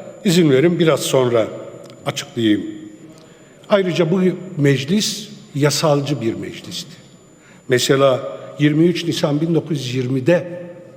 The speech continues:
açılıyor. On iki Nisan bin dokuz yüz yirmi bire kadar tam yüz dokuz kanun çıkarıyor. Lütfen inelemek am-,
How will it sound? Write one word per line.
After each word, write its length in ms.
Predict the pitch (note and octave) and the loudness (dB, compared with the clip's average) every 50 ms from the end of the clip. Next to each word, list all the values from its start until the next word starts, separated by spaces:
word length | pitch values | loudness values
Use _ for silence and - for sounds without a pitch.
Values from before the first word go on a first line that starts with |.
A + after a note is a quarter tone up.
| - - - - - - - | -20 -20 -20 -20 -20 -18 -14
açılıyor. 560 | D3+ - - - C#3 B2 B2 A#2+ C3 E3 G#3 - B2+ - - - - - - - - - - - - - - | -10 -8 -6 -6 -4 -2 2 4 4 4 4 0 -4 -12 -14 -14 -16 -18 -20 -20 -20 -20 -20 -20 -18 -2 0
On 140 | A#3+ B3+ G#3+ | 2 2 2
iki 240 | D#3 - - D3 | 0 -2 -4 -6
Nisan 360 | B2+ A2+ - - C3+ C#3 D#3 F#3+ | -6 -6 -4 -4 -4 -2 -2 0
bin 140 | A#3 G#3+ | 0 2
dokuz 300 | D#3 - - G3 E3+ D3+ | 2 0 0 -2 -4 -4
yüz 180 | C3+ B2 A#2+ C#3+ | -4 -6 0 2
yirmi 260 | E3+ D#3+ E3+ E3+ D3 | 2 4 4 2 2
bire 180 | F3 G3+ G#3 - | 2 0 0 -2
kadar 320 | - - - F3+ G3+ - - - - - - - - - - - - - - - - | -4 -6 -4 -4 -4 -4 -8 -16 -18 -20 -20 -20 -20 -20 -20 -20 -20 -20 -20 -8 -4
tam 320 | - C4 A3+ F#3 C#3+ C3+ | -2 0 0 0 0 2
yüz 220 | E3 F3 C#3+ B2+ - | 0 0 0 2 -2
dokuz 340 | D#3 D#3 - G3 - - - | -2 -2 -2 -4 -6 -6 -6
kanun 340 | A2 A2 A2 A2+ G#2+ G2 | -4 -4 -2 -2 -4 -6
çıkarıyor. 440 | - - - - F2+ D#2+ E2 D#2+ D2+ - - - - - - - - - - - - - - - - - - - - - - - G#3+ | -8 -12 -12 -14 -14 -14 -14 -18 -18 -20 -20 -20 -20 -20 -20 -20 -20 -20 -20 -20 -20 -20 -20 -20 -20 -20 -20 -20 -20 -20 -14 -2 -2
Lütfen 280 | G#3 - - F3 C#3+ | -2 0 2 0 0
inelemek 540 | D3 D3+ F3 D#3 D#3 D3+ D3+ D#3+ D#3+ E3 D#3+ | 0 2 2 4 4 4 4 2 0 0 -2
am-, 260 | D#3 D#3 C#3 C#3+ D3 | -2 -2 0 0 0